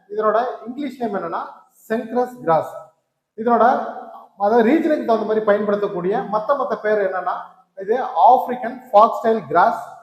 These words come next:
அஞ்சான் கிராஸ், மெட்ராஸ் அஞ்சான், பஃபல் கிராஸ், அதாவது எருமை புல். இதுதாங்க குளோபலா ஒவ்வொரு ரீஜனுக்கு தகுந்த மாதிரி வேர்ல்டு ஃபுல்லா பயன்படுத்தக்கூடிய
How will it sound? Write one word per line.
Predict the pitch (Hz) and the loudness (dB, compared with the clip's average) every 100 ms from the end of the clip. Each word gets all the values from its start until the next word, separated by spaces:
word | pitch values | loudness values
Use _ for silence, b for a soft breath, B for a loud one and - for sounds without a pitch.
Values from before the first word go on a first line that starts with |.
| _ _ _ _ _ _ 143 185 | _ _ _ _ _ _ -8 -6
அஞ்சான் | 240 262 247 165 | 2 2 2 2
கிராஸ், | 160 196 - - - - - _ 151 | 4 4 2 -8 -14 -18 -20 _ -6
மெட்ராஸ் | 185 208 247 240 196 | -2 4 4 4 -2
அஞ்சான், | 180 185 208 240 - - _ _ - - | -2 -2 -2 -6 -14 -20 _ _ -10 0
பஃபல் | 185 262 240 151 | 2 4 2 0
கிராஸ், | 151 - 147 | -2 -4 -6
அதாவது | 165 214 196 | 0 2 4
எருமை | 214 226 - | 4 4 0
புல். | 147 - - _ _ _ - | -2 -8 -14 _ _ _ -10
இதுதாங்க | 214 226 233 233 240 - - - | -2 2 2 2 0 -2 -8 0
குளோபலா | 185 247 277 - 196 196 139 170 | 6 8 8 4 2 0 0 -4
ஒவ்வொரு | 226 262 247 196 | 0 0 0 0
ரீஜனுக்கு | 247 247 214 196 | -4 -6 -6 -2
தகுந்த | 185 180 170 | -2 -2 -6
மாதிரி | 175 262 - - _ 160 | -6 -6 -12 -18 _ 4
வேர்ல்டு | 254 277 240 | 4 4 0
ஃபுல்லா | 214 226 196 | 0 0 0
பயன்படுத்தக்கூடிய | 190 185 185 170 170 208 | -4 -6 -8 -8 -6 -6